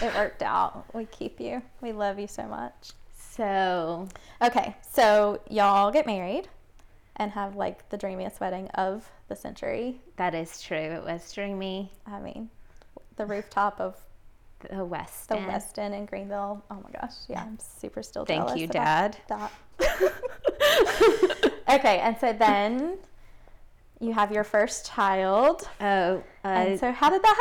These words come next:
Speaker 1: happen? That was
Speaker 2: Yeah, we had a surprise, um, of our life.
Speaker 1: <laughs>
Speaker 2: And on my twenty-fourth birthday, I find out I'm pregnant.
Speaker 1: Oh my God. On your twenty-fourth birthday?
Speaker 2: It was.
Speaker 1: I didn't know that.
Speaker 2: I turned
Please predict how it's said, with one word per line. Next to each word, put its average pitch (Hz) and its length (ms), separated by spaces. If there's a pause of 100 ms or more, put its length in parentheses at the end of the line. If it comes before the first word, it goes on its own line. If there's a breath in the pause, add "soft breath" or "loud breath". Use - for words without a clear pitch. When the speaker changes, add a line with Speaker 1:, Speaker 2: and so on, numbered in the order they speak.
Speaker 1:
happen? 277 220
That 240 180
was 381 140 (720 soft breath)
Speaker 2:
Yeah, 208 220
we 254 440 (100)
had 226 200
a 254 80
surprise, 269 1080 (240)
um, 208 400
of 208 180
our 233 260
life. 170 800
Speaker 1:
<laughs> - 120
Speaker 2:
And 190 580 (100)
on 185 260
my 175 260
twenty-fourth - 1400
birthday, 196 580
I 185 260
find 180 360
out 165 320
I'm 170 180
pregnant. 165 840 (280)
Speaker 1:
Oh 302 100
my 254 280
God. 294 160
On 339 160
your 523 120
twenty-fourth 453 440
birthday? 262 360
Speaker 2:
It 208 100
was. 185 760
Speaker 1:
I 719 200
didn't 349 120
know 302 160
that. 320 160
Speaker 2:
I - 140
turned 208 600